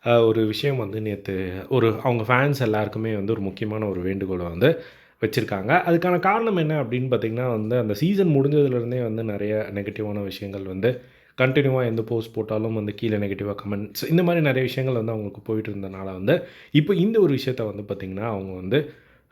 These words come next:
ஹைலைட்டா வந்து ஒரு செப்பரேட்டா ஒரு போஸ்ட் போட்டே வந்து ஒரு வேண்டுகோள் மாதிரி வந்து வச்சிருக்காங்க. அதுல அவங்க என்ன சொல்லியிருக்காங்க அப்படிங்கிறத வந்து பார்த்துருவோம். So, ஃபர்ஸ்ட் என்ன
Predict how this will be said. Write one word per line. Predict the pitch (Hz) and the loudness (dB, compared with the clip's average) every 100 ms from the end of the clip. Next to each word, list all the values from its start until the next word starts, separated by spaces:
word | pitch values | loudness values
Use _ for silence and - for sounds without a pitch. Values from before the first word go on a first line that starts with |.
| - - | -2 4
ஹைலைட்டா | 127 131 117 127 | 4 4 2 -2
வந்து | 113 107 | 0 0
ஒரு | 110 98 87 | 0 0 -2
செப்பரேட்டா | - 110 104 110 | -6 -6 -4 -2
ஒரு | 104 | -2
போஸ்ட் | 92 110 113 - | -2 -4 -4 -4
போட்டே | 101 101 | -4 -2
வந்து | 104 92 101 | -4 -2 -2
ஒரு | 101 | -2
வேண்டுகோள் | 92 107 104 98 | 0 0 0 -2
மாதிரி | 90 92 95 | -4 -6 -6
வந்து | 90 | -6
வச்சிருக்காங்க. | 87 - - 85 104 170 - - | -8 -10 -12 -4 -2 -2 -4 0
அதுல | - 156 | 6 8
அவங்க | 147 127 | 6 4
என்ன | 123 202 | 2 2
சொல்லியிருக்காங்க | - 147 143 120 110 110 | 2 2 2 0 -2 -4
அப்படிங்கிறத | 98 101 92 | -4 -4 -6
வந்து | 92 90 92 | -8 -10 -10
பார்த்துருவோம். | 90 - 101 143 | -8 -4 -2 0
So, | - 120 | 2 2
ஃபர்ஸ்ட் | 160 165 | 2 2
என்ன | 160 | 0